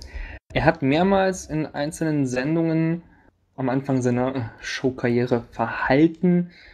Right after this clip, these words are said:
ähm, sich darüber mokiert, dass er seine richtigen Leidenschaften hier nicht präsentieren kann, obwohl das eigentlich das Heimwerker-Ding wäre.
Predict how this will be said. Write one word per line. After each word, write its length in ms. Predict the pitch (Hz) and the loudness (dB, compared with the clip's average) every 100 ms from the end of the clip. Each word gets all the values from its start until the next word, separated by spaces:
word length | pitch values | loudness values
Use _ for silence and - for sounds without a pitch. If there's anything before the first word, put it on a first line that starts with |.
| - - - | -20 -18 -2
ähm, 400 | 131 131 127 123 | 2 2 2 0
sich 220 | 127 131 | -2 -4
darüber 320 | 127 127 120 | -2 0 0
mokiert, 640 | 120 120 - - 131 127 123 - | 0 -2 -6 2 2 2 -2 -2
dass 360 | 110 107 - | -2 -4 -8
er 340 | 120 113 110 104 | -4 -2 0 -2
seine 380 | 101 101 98 | -4 -2 -2
richtigen 400 | 107 110 127 123 | -4 -6 -4 0
Leidenschaften 580 | 110 107 107 107 98 - | 4 4 2 -2 -4 -2
hier 80 | 113 | -4
nicht 200 | 120 - | -4 -2
präsentieren 480 | 127 131 123 135 123 | 0 0 2 2 2
kann, 160 | 127 107 | 0 0
obwohl 280 | 101 110 | 0 0
das 120 | 110 82 | 0 0
eigentlich 260 | 110 113 | -2 0
das 240 | 107 113 - | 0 0 0
Heimwerker-Ding 580 | 117 120 117 117 117 | 2 2 2 0 0
wäre. 300 | 113 117 135 | 0 2 0